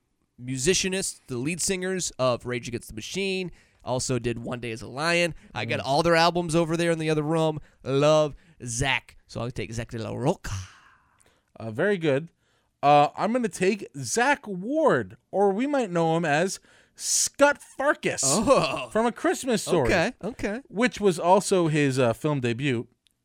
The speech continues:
Speaker 2: He
Speaker 1: Mm.
Speaker 2: is an, a Canadian actor, uh,
Speaker 1: Yeah.
Speaker 2: Can-, uh, Canadian.
Speaker 1: Canadian.
Speaker 2: Uh, he has gone on to be in over forty-three other films, including Transformers and Resident Evil Apocalypse.
Speaker 1: Solid.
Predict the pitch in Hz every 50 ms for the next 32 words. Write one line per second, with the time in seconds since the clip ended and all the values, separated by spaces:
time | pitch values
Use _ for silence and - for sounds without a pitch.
0 | _ - 139 147 160 156 147 120 147 135 127 113 - 139 139 143 156 156 165 160
1 | 160 160 151 135 127 123 - 127 127 165 - 117 120 113 123 147 160 131 - -
2 | - 117 113 110 107 - _ - 120 117 120 123 117 113 104 110 131 - _ _
3 | - - 113 120 123 127 131 143 156 - - 120 123 123 123 120 120 120 - 139
4 | 131 - - 160 160 156 147 143 139 135 123 - - - - 127 120 127 143 156
5 | 165 170 170 170 156 156 160 160 170 180 170 - - 165 147 143 131 143 147 151
6 | 156 151 151 147 139 127 - - 156 175 202 180 - 185 180 165 160 170 170 -
7 | - 151 151 156 151 147 147 131 151 156 151 143 135 - - 160 165 185 175 -
8 | - 180 175 175 175 190 202 226 247 - - - _ - - - - _ _ -
9 | 226 254 247 226 208 214 208 - 208 214 214 220 220 208 220 208 - - 226 262
10 | 254 - 180 131 - - - - - - _ _ _ - - 147 117 127 139 180